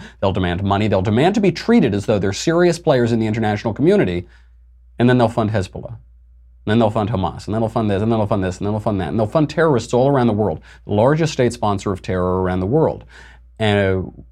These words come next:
uh, undermining the, the boundaries of other countries, uh,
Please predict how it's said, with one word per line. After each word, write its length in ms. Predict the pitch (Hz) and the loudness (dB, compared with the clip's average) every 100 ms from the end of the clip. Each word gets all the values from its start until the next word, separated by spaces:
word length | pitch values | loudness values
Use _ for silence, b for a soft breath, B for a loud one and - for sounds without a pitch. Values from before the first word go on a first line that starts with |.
| - | -8
uh, 60 | - | 0
undermining 640 | 160 185 175 123 107 104 120 | 4 6 4 4 2 2 2
the, 200 | 113 104 - | 2 0 -2
the 140 | 101 98 | -2 0
boundaries 460 | 95 101 107 104 | 0 0 0 0
of 60 | 107 | 2
other 140 | 113 | 0
countries, 400 | 110 104 180 147 - | 0 -2 -2 -6 -4
uh, 240 | 147 - | -4 -4